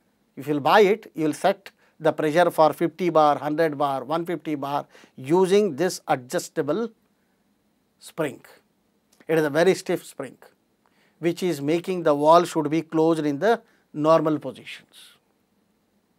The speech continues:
Let us, we'll see now. Also, you'll see the pump line always monitored and fed to the valve. Once the pressure in the system increases beyond the s-, pressure set here, the valve get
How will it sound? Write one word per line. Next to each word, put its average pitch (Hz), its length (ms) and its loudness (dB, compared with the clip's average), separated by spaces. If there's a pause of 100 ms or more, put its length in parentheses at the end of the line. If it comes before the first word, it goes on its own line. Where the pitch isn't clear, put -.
(300)
Let 185 180 0
us, 196 180 0
we'll 156 140 0
see 147 240 -2
now. - 240 -8 (280)
Also, 185 280 8
you'll 254 200 8
see 202 240 -2
the 190 120 4
pump 208 380 6
line 220 260 6
always 165 720 8
monitored 202 840 4 (400)
and 165 220 0
fed 208 320 2
to 196 100 4
the 165 220 4
valve. 139 340 -4 (840)
Once 196 320 8
the 202 180 6
pressure 190 460 8
in 247 120 4
the 220 120 4
system 208 560 0
increases 196 880 2 (580)
beyond 226 540 12
the 254 140 12
s-, - 220 4 (300)
pressure 180 300 6
set 175 320 0
here, 139 340 -4 (400)
the 156 160 4
valve 180 400 10
get 175 240 2